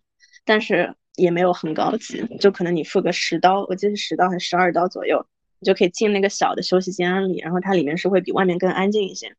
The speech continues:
然后有一些免费的茶水啊、咖啡啊、小点心什么的。然后我们那一天正好是三个人出门，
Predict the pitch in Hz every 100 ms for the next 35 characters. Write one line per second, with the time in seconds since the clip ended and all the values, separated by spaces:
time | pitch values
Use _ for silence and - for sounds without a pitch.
0 | _ _ _ _ - 196 175 180 202 170
1 | - 196 185 - 170 185 139 139 - 180
2 | 190 185 185 - 196 165 196 202 - -
3 | - - _ _ _ _ _ _ _ _
4 | _ _ _ - - _ - 220 240 185
5 | 185 202 196 202 202 208 233 - - -
6 | 262 262 165 127 - 196 196 185 117 -
7 | _ _ - 220 233 196 185 202 - 196
8 | 156 156 240